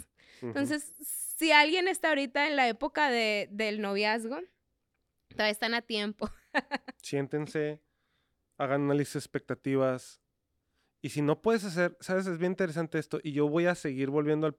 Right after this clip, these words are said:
Speaker 1: ese punto porque es importante. Si no puedes hacer una lista de cinco expectativas tuyas, o sea, cinco cosas que tú esperas de alguien,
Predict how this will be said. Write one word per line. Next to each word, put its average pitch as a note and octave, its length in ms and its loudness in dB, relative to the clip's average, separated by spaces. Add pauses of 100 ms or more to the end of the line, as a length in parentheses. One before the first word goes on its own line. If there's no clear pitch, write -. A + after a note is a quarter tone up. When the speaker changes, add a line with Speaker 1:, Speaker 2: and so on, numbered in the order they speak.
(140)
Speaker 1:
ese C#3+ 220 -4
punto C#3 360 -4
porque C3 220 -10
es - 100 -14
importante. B2 600 -6 (1600)
Si - 220 -6
no D#3+ 180 2
puedes G3+ 240 4
hacer D#3+ 200 0
una E3+ 160 2
lista D#3+ 280 0
de - 20 0
cinco D3+ 320 0
expectativas C3+ 720 -4
tuyas, G#2+ 300 -2
o G#2 40 -16
sea, A2 120 -12
cinco D#3 300 -2
cosas E3 280 0
que - 100 -8
tú - 160 0
esperas C#3 540 0
de B2 100 0
alguien, A#2+ 420 -2